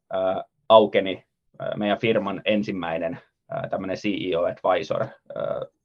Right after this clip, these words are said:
toimitusjohtajan avustajan rooli. Ja niin kuin sanoin, niin onnea matkassa siinä mielessä, että alkuun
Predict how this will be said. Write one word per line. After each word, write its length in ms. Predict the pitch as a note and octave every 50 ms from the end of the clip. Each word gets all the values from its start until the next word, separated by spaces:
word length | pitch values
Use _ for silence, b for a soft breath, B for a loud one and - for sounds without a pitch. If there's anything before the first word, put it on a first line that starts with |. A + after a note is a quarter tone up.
| _ _ _
toimitusjohtajan 640 | - G#2+ G2 F#2+ - G#2 - - - - G2+ F#2+ F#2+
avustajan 440 | G2 F#2+ F#2 - - - F2 - -
rooli. 480 | G2+ G#2 G2 F#2 E2 D2+ D2 D2+ - _ _ _ _ _ _ _ _ _ _
Ja 60 | -
niin 100 | G#2 G#2+
kuin 120 | A2 A#2 A2+ - _
sanoin, 220 | B2+ A#2+ A#2 A2+
niin 100 | A2+ A2+
onnea 220 | A#2+ A#2+ A2+ A2+ A2
matkassa 400 | A2 A#2 A2 - - G2+ - -
siinä 280 | - B2 A#2 G#2+ G#2+
mielessä, 440 | G2 G2 F#2 F2+ F2+ - - - F#2
että 240 | F2 - - - G2
alkuun 500 | G2 A2 G#2 - - G#2+ G2 G2 F#2+ -